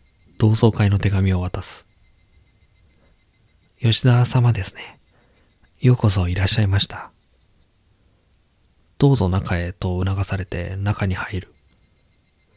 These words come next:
決して派手さはないが、儚げな美人である。まさかあいつ、この奥さんを自慢したくて、ここで同窓会をすることにしたんじゃないだろうな。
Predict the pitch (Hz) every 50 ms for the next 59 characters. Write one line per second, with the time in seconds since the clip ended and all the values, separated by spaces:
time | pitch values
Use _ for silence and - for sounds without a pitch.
0 | _ _ _ _ _ _ _ _ _ _ _ _ _ _ _ _ _ _ _ -
1 | - 107 104 - - - 113 107 110 120 113 - 120 117 117 113 113 104 92 90
2 | 82 80 82 - - _ _ _ _ _ _ _ _ _ _ _ _ _ _ _
3 | - - 107 - 120 117 123 120 120 117 117 113 107 110 107 - 110 95 87 90
4 | 85 82 82 98 - _ _ _ _ _ _ _ _ _ _ _ _ _ _ _
5 | _ _ _ _ _ _ _ _ _ _ _ _ _ _ _ _ _ _ _ _
6 | _ _ _ _ _ _ _ _ _ _ _ _ - 90 90 98 104 - 110 -
7 | - 87 85 85 90 - - 85 80 85 104 - - - - _ _ _ - _
8 | _ _ _ _ _ _ _ - - - 101 110 117 127 131 - - - 104 98
9 | 87 87 90 90 87 92 95 95 - - - 101 - - - 92 92 - 110 -
10 | - _ _ _ _ _ _ - - - 107 101 101 95 101 98 98 - - 101
11 | 95 - 104 98 98 98 - 104 98 - 107 - - 90 85 85 - 127 95 95
12 | 87 - 85 85 90 90 82 - 82 80 80 78 78 80 95 - - -